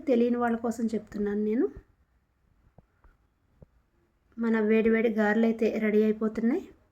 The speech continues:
ఈ గారెలు ఫ్రై అయిన తర్వాత ఈ గారెలు తీసిని తీసినట్టు ఆ పెరుగులో వేసేయాలండి. అప్పుడే ఆ పెరుగు అనేది గారెలు తొందరగా పీల్చుకుంటాయి, టేస్ట్ బాగుంటాయి.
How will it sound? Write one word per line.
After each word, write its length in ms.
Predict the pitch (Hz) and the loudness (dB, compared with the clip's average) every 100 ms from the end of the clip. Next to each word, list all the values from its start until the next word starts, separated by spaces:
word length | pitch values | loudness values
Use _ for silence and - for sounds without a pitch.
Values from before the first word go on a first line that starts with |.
| _ _ _ - - - - - | _ _ _ -20 -20 -14 -14 -4
ఈ 80 | 262 | 0
గారెలు 500 | 220 226 240 302 247 208 - - _ | 2 2 4 4 4 2 -2 -14 _
ఫ్రై 180 | - 233 | -2 0
అయిన 240 | 233 247 247 | 2 2 0
తర్వాత 440 | 226 208 208 208 208 202 - | 0 0 0 -2 -4 -6 -4
ఈ 80 | 233 220 | -4 0
గారెలు 380 | 220 220 269 262 | 2 2 2 0
తీసిని 420 | 254 240 254 277 285 | 0 -2 0 0 0
తీసినట్టు 460 | 247 240 247 254 | -2 -2 -4 -2
ఆ 100 | 330 | -2
పెరుగులో 320 | 254 220 240 254 | 2 2 2 4
వేసేయాలండి. 640 | 240 240 214 214 226 294 - | 2 2 0 2 0 -2 -2
అప్పుడే 340 | 220 - 269 403 - - - - | -8 -4 -2 -2 -6 -20 -20 -14
ఆ 60 | 247 | -4
పెరుగు 360 | 240 240 262 277 | 2 4 4 2
అనేది 260 | 254 277 294 233 | 2 2 2 2
గారెలు 340 | 233 254 285 294 | 2 4 2 2
తొందరగా 400 | 226 226 254 330 | 0 2 2 0
పీల్చుకుంటాయి, 800 | 339 240 220 - 220 214 220 294 - - _ _ _ _ _ | 0 0 0 -2 -2 0 0 -2 -4 -14 _ _ _ _ _
టేస్ట్ 320 | 277 254 262 | 0 0 0
బాగుంటాయి. 560 | 214 214 208 208 214 | -2 0 0 0 0